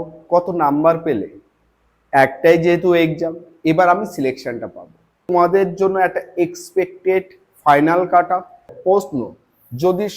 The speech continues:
সহজ হয় আর প্রশ্ন কঠিন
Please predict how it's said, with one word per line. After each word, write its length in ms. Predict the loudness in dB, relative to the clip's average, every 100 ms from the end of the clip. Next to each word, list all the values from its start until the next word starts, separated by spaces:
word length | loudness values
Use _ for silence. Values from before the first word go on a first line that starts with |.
| 0
সহজ 340 | 2 4 0 -6
হয় 160 | -20 _ _ _ _ _ _ _ _ _ _ _ _ _ _ _ 0
আর 80 | 0 2
প্রশ্ন 300 | -2 -2 -4 -6 -6 -10 -20 _ _ -2
কঠিন 320 | -2 -2 -4